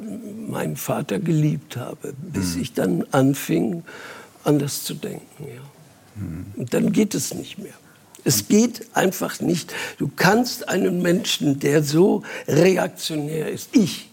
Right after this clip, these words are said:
Speaker 1: kann das nicht, kann ich nicht lieben. Das ist, äh, das ist, ja, darum, ich, ich kann auch mit dieser, mit dieser Floskel nichts anfangen.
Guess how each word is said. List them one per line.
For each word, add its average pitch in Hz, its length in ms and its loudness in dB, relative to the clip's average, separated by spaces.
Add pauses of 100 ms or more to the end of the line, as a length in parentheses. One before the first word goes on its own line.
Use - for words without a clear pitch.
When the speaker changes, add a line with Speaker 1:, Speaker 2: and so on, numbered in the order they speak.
(100)
Speaker 1:
kann - 240 -2
das - 300 -12
nicht, - 140 -20 (360)
kann 165 260 4
ich 160 200 -8
nicht 156 260 -6
lieben. 143 300 -10 (880)
Das - 220 -2
ist, - 320 0
äh, 180 220 4 (840)
das - 240 0
ist, - 440 -6 (340)
ja, 143 180 0 (640)
darum, 160 380 4 (480)
ich, - 240 0
ich - 160 -2
kann 165 260 4
auch 170 180 0 (500)
mit 190 340 0
dieser, 160 400 4 (1500)
mit 151 240 4
dieser 151 400 6 (1200)
Floskel 190 540 4
nichts 160 260 -2
anfangen. 175 640 2